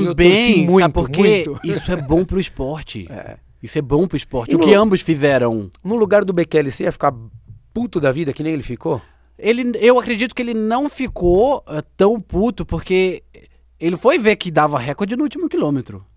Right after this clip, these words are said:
Speaker 2: Ele foi visualizar que ele tava dentro daquilo no último quilômetro e ele já não tinha muito o que fazer. Ele correu no limite que ele tinha pro último quilômetro. Dá, não, não entendo que deu aquela frustração, porque, tipo assim, dá é vontade de voltar e falar assim, "Não, eu posso."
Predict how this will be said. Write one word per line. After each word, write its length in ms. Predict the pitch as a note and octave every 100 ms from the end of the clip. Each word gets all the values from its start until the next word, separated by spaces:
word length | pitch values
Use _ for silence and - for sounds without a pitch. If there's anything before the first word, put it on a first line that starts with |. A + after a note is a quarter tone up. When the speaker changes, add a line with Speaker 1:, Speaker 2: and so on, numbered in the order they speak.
| -
Speaker 2:
Ele 200 | A#2+ C#3+
foi 200 | C#3 G3
visualizar 760 | A3+ A#3 G3+ G3 F#3 C3+ D#3 E3+
que 100 | -
ele 160 | D#3+
tava 300 | D3+ E3 E3
dentro 200 | D3 D3 C#3+
daquilo 220 | C#3 F3
no 60 |
último 220 | G3 G3 A3+
quilômetro 320 | A#3 A3+ -
e 20 |
ele 120 | B3
já 100 | A#3+
não 120 | C4
tinha 180 | C4 C4
muito 220 | C4 C4
o 40 | B3
que 80 | A#3
fazer. 340 | D#4 D4 D#3+ - - G#2
Ele 100 | D#3+
correu 220 | E3+ G3
no 80 | A#3
limite 800 | B3 D4 D#4 C4 C4 - E4+ F#4 - _ _
que 100 | -
ele 160 | A#3 B3
tinha 340 | - G#3+ A#3
pro 160 | A#3 B3+
último 300 | B3 A#3 A#3+
quilômetro. 560 | C#4 B3+ E3 C3+ A2+ - _ _ _ _ _ -
Dá, 840 | D#3 G#3 G#3+ A3+ A3+ A3 - - - _ _ _ _ _ _ -
não, 220 | G#3 D4
não 220 | E4+ F4
entendo 520 | F4+ - E3+ F3 D#3
que 100 | C3+
deu 240 | C#3+ D3 E3
aquela 260 | - C#3
frustração, 840 | C3 D3 C3+ - C3+ C3 D3 C#3 G3
porque, 240 | B3+ A3+
tipo 200 | G#3+ G#3
assim, 240 | A3+ A3 D#3+
dá 260 | C#3 D#3
é 80 | F#3
vontade 480 | G#3+ F4+ G3+ F3+ A3
de 100 | G3+
voltar 480 | G3+ A3 G3+ F3 E3+
e 40 |
falar 180 | G#3 D4
assim, 100 | A#3
"Não, 120 | G#3+
eu 80 | G3+
posso." 400 | A#3+ A#3 - A#2